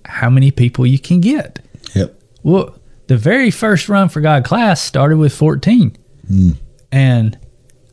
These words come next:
Speaker 1: look what happened.
Speaker 2: Yeah.
Speaker 1: Who knows what's gonna come out of those two?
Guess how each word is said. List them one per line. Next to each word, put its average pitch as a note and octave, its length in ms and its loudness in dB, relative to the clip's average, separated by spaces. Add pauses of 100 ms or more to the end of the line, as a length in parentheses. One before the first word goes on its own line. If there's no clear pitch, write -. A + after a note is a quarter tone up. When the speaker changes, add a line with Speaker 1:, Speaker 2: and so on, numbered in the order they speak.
(280)
Speaker 1:
look E3 200 -2
what F#3 140 0
happened. D3+ 460 -4 (440)
Speaker 2:
Yeah. F2 240 -2 (1300)
Speaker 1:
Who G#3 140 2
knows A#3+ 280 2
what's A#3 200 -4
gonna E3 200 0
come D#3 220 0
out D#3 120 4
of D3+ 80 2
those D#3+ 360 0 (240)
two? A3 360 0